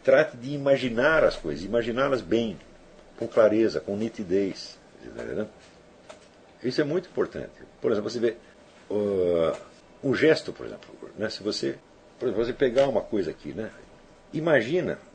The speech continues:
o gesto antes de fazê-lo e você vai ver como ele sai melhor, mais direto, mais elegante. Tudo que vem primeiro no imaginar sai melhor depois.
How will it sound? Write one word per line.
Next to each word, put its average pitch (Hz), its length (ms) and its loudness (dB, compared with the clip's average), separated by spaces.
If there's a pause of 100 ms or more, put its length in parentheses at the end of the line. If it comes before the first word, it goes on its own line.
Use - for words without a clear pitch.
(580)
o 92 80 -6
gesto 113 400 0
antes 110 160 0
de 95 60 -10
fazê-lo 95 600 0
e 98 40 -12
você 101 220 -8
vai 123 100 0
ver 113 140 -4
como 120 180 -8
ele 123 140 -4
sai 110 380 4 (520)
melhor, 107 440 6
mais 101 180 2
direto, 98 400 4
mais 98 160 -2
elegante. 98 460 -2 (480)
Tudo 214 360 0
que - 140 -8
vem 104 340 0 (140)
primeiro 139 440 4
no 117 60 2
imaginar 95 540 0
sai - 240 4
melhor 165 460 0
depois. - 220 -18